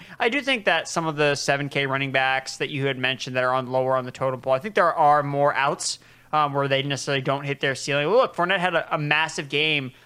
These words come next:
last week, but, you know, the couple games before that, like, he wasn't, you know, seeing over twenty fantasy points per game. Like, it was Brady in the passing game. So, you know, it's not crazy to think that they just go back to the passing game against the Atlanta Falcons as they start to kinda get heated up for the playoff run.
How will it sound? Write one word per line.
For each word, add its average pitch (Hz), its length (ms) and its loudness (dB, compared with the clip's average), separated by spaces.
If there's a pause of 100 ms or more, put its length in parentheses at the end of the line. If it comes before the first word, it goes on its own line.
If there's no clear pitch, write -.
last 143 320 0
week, 143 240 -2 (100)
but, 135 220 2
you - 320 -8
know, 151 40 4
the 151 60 2
couple 170 200 0
games 165 220 0
before 165 240 2
that, 160 100 4
like, 143 160 0
he 147 140 -4
wasn't, 147 500 0
you 147 60 -12
know, 139 320 0
seeing 165 440 -4
over 139 220 -2
twenty 135 260 -6
fantasy 120 300 -4
points 113 240 -10
per 110 100 -10
game. 110 280 -6
Like, 117 200 -2
it 131 140 -4
was 143 200 -2
Brady 139 320 0
in 147 60 -2
the 147 80 -6
passing 139 380 -4
game. 107 240 -6
So, 117 320 -4 (280)
you 131 60 -8
know, 131 80 -4
it's 139 160 -6
not 156 300 -2
crazy 156 320 -2
to 143 80 -6
think 143 300 -6
that 131 280 0 (220)
they 143 80 0
just 139 160 -2
go 147 100 2
back 139 240 0
to 143 60 -16
the 135 60 -12
passing 135 400 -2
game 127 380 -2
against 123 240 -8
the 135 60 -4
Atlanta 131 240 -2
Falcons 123 400 -2
as 117 100 -10
they 120 80 -6
start 127 240 -4
to 131 60 -12
kinda 131 220 -4
get 123 200 -4
heated 135 380 -4
up 131 220 0
for 131 340 -2
the 113 80 -6
playoff 160 500 2
run. 131 340 0